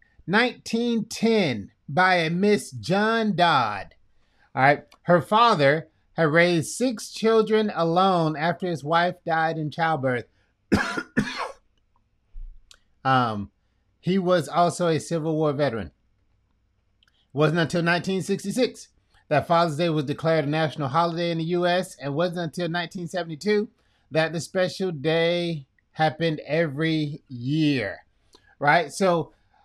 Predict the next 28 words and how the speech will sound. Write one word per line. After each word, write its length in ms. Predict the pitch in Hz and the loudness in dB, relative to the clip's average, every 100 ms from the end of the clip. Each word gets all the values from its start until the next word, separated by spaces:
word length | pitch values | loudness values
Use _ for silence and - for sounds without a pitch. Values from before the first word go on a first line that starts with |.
| _ _ | _ _
um, 640 | 139 143 131 123 110 101 - - _ _ _ _ _ _ _ _ _ _ - | 6 6 6 2 -2 -6 -8 -16 _ _ _ _ _ _ _ _ _ _ -6
it 80 | 180 | 0
makes 320 | 185 208 156 | 4 4 2
sense 580 | - 208 127 - - - _ _ _ _ _ - | 0 0 0 -6 -16 -18 _ _ _ _ _ -2
that 280 | 156 139 120 | -2 0 2
there 160 | 151 | 2
be 320 | 120 160 190 | 2 0 0
a 180 | 175 165 | -2 -4
day 380 | 131 156 156 160 | -2 0 0 -2
to 280 | - 156 139 | -4 -6 -6
celebrate 840 | - 208 202 185 123 139 135 110 | -4 -2 0 -2 0 0 0 -4
fathers, 680 | - 151 131 110 104 104 - _ _ _ - | -4 0 0 -2 -4 -6 -10 _ _ _ -4
there 220 | 131 170 | 0 0
be 240 | 151 202 | 2 2
a 80 | 196 | 2
day 300 | 151 170 170 | 2 0 -2
to 200 | - 151 | -4 -6
celebrate 720 | - 208 214 156 170 175 165 _ _ _ - | -2 2 2 2 2 0 -2 _ _ _ -4
those 540 | 131 175 185 185 160 | 2 4 4 0 0
that, 300 | 170 147 147 - | 0 0 -2 -6
that 280 | 151 139 127 | -2 -2 -2
make 280 | 165 160 - | -2 -2 -2
such 340 | 185 175 - | -2 -2 0
a 300 | 170 151 147 165 | 0 0 -2 -2
indelible 880 | 165 127 175 202 180 135 127 170 - - | -2 0 2 2 4 2 0 -4 -12 -2
or 180 | 143 139 | 2 4
a 80 | |
lasting 800 | 131 139 170 180 - 175 165 165 | 2 2 0 -2 -6 -8 -6 -6